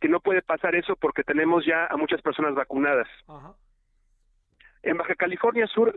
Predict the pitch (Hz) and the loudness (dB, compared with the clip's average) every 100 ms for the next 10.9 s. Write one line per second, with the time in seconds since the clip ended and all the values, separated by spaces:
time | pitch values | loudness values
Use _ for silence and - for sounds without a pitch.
0 | - 170 170 - 226 233 185 165 - 190 | 2 4 4 4 2 0 2 0 2 0
1 | 185 175 151 131 143 156 165 190 190 - | 4 4 4 2 4 6 6 4 0 -2
2 | - 160 160 165 147 160 160 160 165 - | -2 0 0 -2 0 2 2 2 0 2
3 | 156 147 147 - 107 - _ _ _ _ | 2 4 2 2 -10 -16 _ _ _ _
4 | _ - - - - - - 143 - 190 | _ -16 -16 -14 -16 -16 -6 -6 0 0
5 | 208 202 165 156 180 180 160 - 165 160 | 2 0 0 -2 0 0 0 0 2 2
6 | - 175 - 196 - - - 156 185 151 | 2 0 2 2 0 -6 -2 0 0 2
7 | 175 170 160 170 160 165 143 147 151 143 | 2 2 2 -2 -2 -4 0 2 4 4
8 | 139 139 139 - - - _ _ _ _ | 2 0 -4 -8 -14 -18 _ _ _ _
9 | _ _ _ _ _ _ - 156 160 - | _ _ _ _ _ _ -4 -2 0 -2
10 | 208 214 208 196 202 196 202 202 208 | -4 -2 2 4 4 2 2 2 0